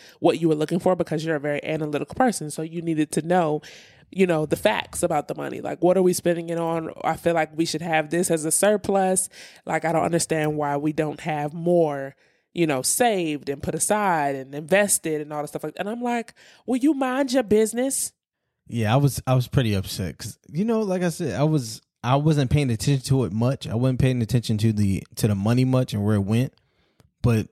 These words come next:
Speaker 2: one thing I did understand is that we spent money very, very differently and we saw money very, very differently.
Speaker 1: Yeah.
Speaker 2: So it struck up that we need to have a conversation, the important conversation around money, which I think a lot of couples need to have,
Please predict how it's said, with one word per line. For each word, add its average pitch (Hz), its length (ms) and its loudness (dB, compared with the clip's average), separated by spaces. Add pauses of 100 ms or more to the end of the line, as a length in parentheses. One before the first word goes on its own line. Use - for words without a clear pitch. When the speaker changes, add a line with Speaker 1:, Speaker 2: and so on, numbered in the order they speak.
Speaker 2:
one 120 320 0
thing 120 220 0
I 117 100 2
did 113 260 0
understand 107 440 0
is 98 120 0
that 98 180 0
we 113 160 2
spent - 340 0
money 101 280 0
very, 104 180 2
very 95 160 0
differently 110 760 0
and 101 120 -2
we 104 80 0
saw 110 280 4
money 98 260 2
very, 95 140 0
very 90 180 -2
differently. - 480 -10 (180)
Speaker 1:
Yeah. 233 240 -2 (300)
Speaker 2:
So 107 460 -2 (680)
it 131 120 2
struck 123 360 0
up 117 220 0
that 98 240 0
we 113 120 0
need 117 200 2
to 107 60 4
have 110 140 4
a 107 40 -2
conversation, 107 800 0
the 107 120 2
important 113 400 -2
conversation 101 760 0 (200)
around 104 300 2
money, 110 300 2
which 98 240 -2
I 110 60 2
think 110 220 -2
a 95 60 -2
lot 107 180 2
of 113 80 0
couples 107 480 2
need 120 260 0
to 98 60 0
have, 123 420 0